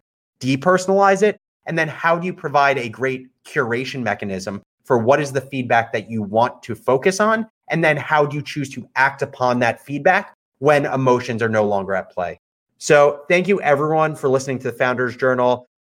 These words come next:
Hope that my conversation and insights with Amanda, as well as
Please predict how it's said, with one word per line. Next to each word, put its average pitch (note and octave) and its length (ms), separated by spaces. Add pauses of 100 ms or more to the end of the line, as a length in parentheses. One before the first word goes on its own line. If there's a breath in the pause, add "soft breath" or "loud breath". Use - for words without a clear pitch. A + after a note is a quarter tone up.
(140)
Hope D#3 380 (100)
that B2+ 340 (240)
my B2+ 180
conversation C3 840
and A#2 120
insights A#2 520
with G#2 180 (140)
Amanda, D#3+ 480
as B2+ 260
well A#2+ 220
as A2+ 240